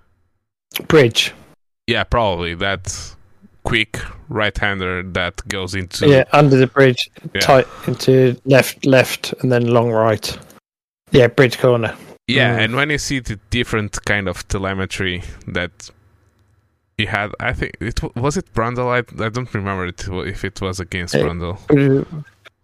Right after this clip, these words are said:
Speaker 1: ninety-two Brundle was there, so it might be just as
Speaker 2: No, just
Speaker 1: Brundle was
Speaker 2: after that.
Speaker 1: leaving.
Speaker 2: <coughs> So
Speaker 1: Well, it's Verstappen and J J Lehto were the two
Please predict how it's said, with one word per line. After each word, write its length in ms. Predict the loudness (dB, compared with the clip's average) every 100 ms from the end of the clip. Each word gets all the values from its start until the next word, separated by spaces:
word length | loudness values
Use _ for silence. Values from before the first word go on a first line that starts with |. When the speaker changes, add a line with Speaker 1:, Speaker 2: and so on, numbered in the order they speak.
| _ _ _
Speaker 1:
ninety-two 1300 | -4 0 2 2 2 -2 -6 -6 -6 2 4 4 0
Brundle 520 | -2 -2 -2 -2 -2 -2
was 240 | -4 -4
there, 200 | -4 -4
so 220 | -2 -2
it 80 | 0
might 280 | 0 0 2
be 260 | 2 2
just 380 | 0 0 0 2
as 160 | -2 -2
Speaker 2:
No, 220 | -6 -8
just 180 | -6 0
Speaker 1:
Brundle 180 | 2 4
was 80 | 0
Speaker 2:
after 120 | 4
that. 60 | 4
Speaker 1:
leaving. 460 | 4 4 0 -2 -8 -16 -20 _ -16 -14
Speaker 2:
<coughs> 120 | -20 _ -20 -20 -20 -20 _ _
So 240 | -6 2
Speaker 1:
Well, 220 | 6 6
it's 100 | 4
Verstappen 580 | 4 6 8 6 6 0
and 120 | 2
J 180 | 4 4
J 160 | 6 4
Lehto 480 | 4 2 0 -2
were 100 | -2
the 140 | -2 -4
two 340 | -4 -2 -2